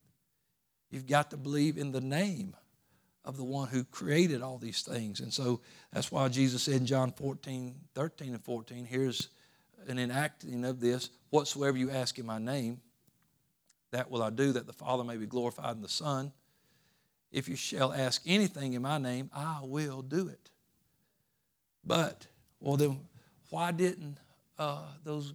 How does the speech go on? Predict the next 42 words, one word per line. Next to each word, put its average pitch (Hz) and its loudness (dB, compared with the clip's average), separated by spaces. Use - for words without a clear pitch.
guys 147 -2
that 143 -8
were 131 -12
casting 143 -4
out 131 -6
spirits 156 0
in 139 -10
the 135 -6
book 135 -4
of 127 -10
Acts, 160 -2
how 143 -8
come 147 -2
they 156 -2
got 131 -4
beat 143 4
up 143 0
and 117 -6
the 120 -12
clothes 143 -6
got 139 -4
ripped 143 -2
off 135 -6
and 135 -10
they 127 -4
got 127 -2
chased 139 -2
out 143 -6
of 131 -6
that 131 -8
house 151 -4
when 131 -12
they 123 -4
tried 131 -6
to 123 -12
cast 135 -4
that 131 -8
devil 165 0
out 120 -6
of 113 -8
that 101 -14
guy? 107 -6